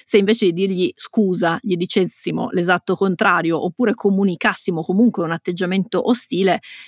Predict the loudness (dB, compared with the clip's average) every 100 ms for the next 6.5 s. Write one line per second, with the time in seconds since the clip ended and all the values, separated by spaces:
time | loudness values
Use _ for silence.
0 | _ -14 -4 -2 0 -2 -4 -4 -6 -6
1 | -4 -4 -2 0 2 2 2 0 0 2
2 | 0 -2 -4 -2 -2 -2 -2 0 4 4
3 | 4 2 2 0 0 2 2 2 0 -2
4 | -2 -4 -4 0 0 0 0 0 0 -2
5 | -2 2 2 2 0 -4 -2 -2 -2 -2
6 | -2 -2 2 2